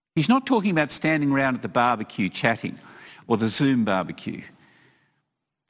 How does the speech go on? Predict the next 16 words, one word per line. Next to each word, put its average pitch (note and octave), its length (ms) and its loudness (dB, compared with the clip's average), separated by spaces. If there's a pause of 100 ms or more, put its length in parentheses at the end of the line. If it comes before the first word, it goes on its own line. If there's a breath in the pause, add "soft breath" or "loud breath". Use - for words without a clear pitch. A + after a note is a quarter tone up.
(200)
This G3 140 2
is A#3+ 120 4
a A#3+ 60 4
situation C#3 640 0
of A#2+ 100 -2
great F#3 240 2
hostility C#3 720 0
and B2 120 2
danger C3 440 0
which A2+ 280 -4
we C3+ 120 0
do F#3 120 0
not A#3 180 0
face - 460 -2
in G#2+ 180 -2
Canada. G2+ 640 -4